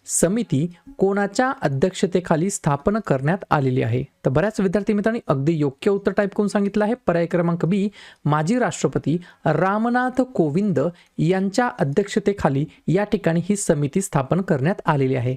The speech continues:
कशासाठी? वन नेशन, वन इलेक्शनसाठी. क्लिअर? आता पाहूया विद्यार्थी मित्रांनो, प्रश्न क्रमांक पहिला.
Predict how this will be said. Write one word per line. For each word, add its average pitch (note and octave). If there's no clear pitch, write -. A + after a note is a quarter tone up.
कशासाठी? G#3
वन F#3+
नेशन, D#3
वन D3
इलेक्शनसाठी. C#3
क्लिअर? F#3
आता A#3
पाहूया B3
विद्यार्थी G3
मित्रांनो, A#3
प्रश्न F3+
क्रमांक G3+
पहिला. B2+